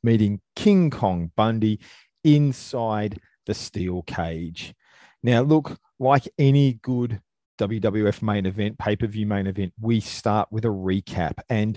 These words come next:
we get the recap from Saturday night's main event and, and Bundy attacking, uh, Hogan while Don Muraco holds him. It was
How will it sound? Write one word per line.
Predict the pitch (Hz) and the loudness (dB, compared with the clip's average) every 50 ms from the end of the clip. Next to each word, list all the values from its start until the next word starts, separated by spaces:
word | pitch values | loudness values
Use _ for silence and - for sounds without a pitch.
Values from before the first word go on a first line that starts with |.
| - - - - - _ _ _ | -8 -16 -20 -20 -20 _ _ _
we | - 127 113 | 0 2 2
get | 151 156 - | 2 2 4
the | 156 | 2
recap | 139 139 143 139 - - 156 - - | 4 4 4 2 2 0 0 0 0
from | - 123 107 | -4 -4 -6
Saturday | - - - 143 135 143 139 131 | -6 -4 0 0 2 2 2 2
night's | 123 127 120 - - | 0 0 -2 -2 -6
main | - 123 123 123 113 | -2 0 0 2 0
event | 101 95 92 135 143 147 143 143 135 - - | 0 0 0 0 2 2 2 0 -2 -4 -4
and, | 95 85 85 90 - | -4 -4 -6 -6 -6
and | 113 98 90 92 | -4 -4 -4 0
Bundy | - 120 123 131 123 127 120 | 2 2 2 2 2 2 2
attacking, | 110 - - 120 104 - - 117 113 113 113 113 - _ | 0 2 0 -2 -2 -2 -4 -6 -4 -4 -6 -6 -8 _
uh, | 101 95 | -4 -4
Hogan | 90 - - 135 131 131 123 123 113 107 | -4 0 2 4 4 4 4 2 0 0
while | 107 101 95 95 | 0 0 -2 0
Don | - 117 101 107 101 | -2 -2 -4 -2 -4
Muraco | 92 87 90 - - - - | -4 -4 -4 -4 -6 -14 -16
holds | - - 147 147 147 143 131 - | -2 0 2 4 4 2 2 -2
him. | 123 98 | -2 -4
It | 95 - | -4 -8
was | 98 - | -12 -16